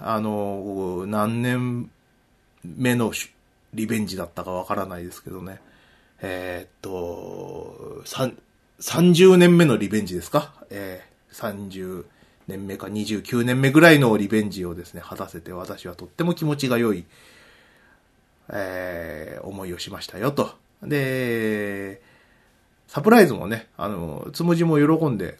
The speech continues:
くれてね、あの、非常に驚いていたと聞いたんで、ああ、やってよかったと。久々こう、善行をしました。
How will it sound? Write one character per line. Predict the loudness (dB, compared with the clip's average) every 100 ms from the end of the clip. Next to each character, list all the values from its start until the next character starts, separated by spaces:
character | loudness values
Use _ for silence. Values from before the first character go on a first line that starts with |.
| -8
く | -4
れ | -4
て | -4
ね、 | -10 -12 -16 _
あ | -16 -14
の、 | -14 -14 -14 -4
非 | 0
常 | 0
に | 2
驚 | 2 4 4 4
い |
て | 0 -10
い | -10
た | -14
と | -16 -20 _ _
聞 | -12 -10
い |
た | -10
ん | -12
で、 | -16 -20 _ _ _ _ _ _
あ | -6 -4
あ、 | -4
や | -6
っ |
て | -10 -12
よ |
か | -14
っ | -20
た | -20
と。 | -20 _ _
久 | -2 4 6
々 | 6 4 4
こ | 2 2 -2 _
う、 | _ _ _ _ _ _ -8
善 | 0 2 4
行 | 6 6
を | 6
し | 2
ま | -4
し | -6
た。 | -16